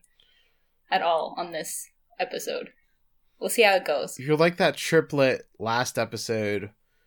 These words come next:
Speaker 2: where he just randomly lied about his alibi for no good reason.
Speaker 1: Oh, please don't compare me to him. <laughs> He was the
Speaker 2: Why?
Speaker 1: worst. <laughs> Because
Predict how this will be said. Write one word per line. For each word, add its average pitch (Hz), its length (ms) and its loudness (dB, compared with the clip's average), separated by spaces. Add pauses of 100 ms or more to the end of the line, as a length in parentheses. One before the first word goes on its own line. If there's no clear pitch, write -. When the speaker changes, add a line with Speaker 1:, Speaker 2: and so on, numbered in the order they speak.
(140)
Speaker 2:
where 117 160 -2
he 117 80 -2
just 110 180 -4
randomly 113 500 0
lied 104 360 0
about 110 320 0
his 107 180 -4
alibi 120 760 0 (160)
for 139 160 -4
no 139 180 0
good 139 160 2
reason. 147 400 -2 (680)
Speaker 1:
Oh, 247 300 6
please 370 200 -2
don't 262 180 0
compare 208 400 0
me 196 120 2
to 202 100 4
him. 262 500 6
<laughs> - 40 -18 (360)
He 440 220 2
was 294 100 -4
the 214 100 2
Speaker 2:
Why? 196 380 6
Speaker 1:
worst. - 240 -8 (340)
<laughs> - 1000 -12
Because 349 380 -2